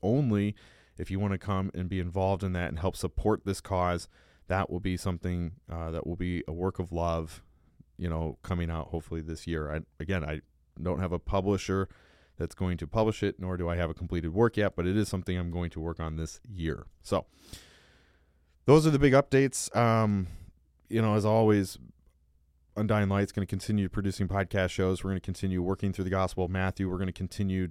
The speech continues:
doing all of that. Uh, I have no desire or interest in stopping now that, especially now that I'm done with school. I don't know if we'll do a two episode again kind of week, if you would, when we were doing the, the Lutheran s-,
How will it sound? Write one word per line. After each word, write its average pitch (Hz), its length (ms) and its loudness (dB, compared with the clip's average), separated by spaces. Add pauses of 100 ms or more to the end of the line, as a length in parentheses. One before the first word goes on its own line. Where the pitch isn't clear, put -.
doing 98 420 2
all 90 300 0
of 87 80 -2
that. 87 460 -2 (100)
Uh, 85 380 -4
I 87 100 -6
have 98 160 -2
no 98 260 0 (300)
desire 98 520 2
or 85 240 -4
interest 104 420 -2
in 85 140 -2
stopping 101 560 -2 (560)
now 87 200 0
that, 87 140 -2
especially 104 500 0
now 90 160 0
that 90 80 0
I'm 87 120 -4
done 87 100 -2
with 80 100 -4
school. 95 480 -2
I 80 140 -4 (140)
don't 123 280 2
know 113 220 4
if - 120 -2
we'll 98 100 0
do 92 280 0
a 90 80 0
two - 300 -2
episode 90 480 -2
again 87 420 -2 (1600)
kind 98 260 -2
of 87 260 -4
week, 104 360 -2 (100)
if - 180 -8
you 101 100 -2
would, 110 220 0
when 95 200 0
we 90 180 0
were 82 140 -4
doing 92 240 0
the, 82 200 -4 (100)
the 87 100 -4
Lutheran 95 400 -2
s-, - 160 -8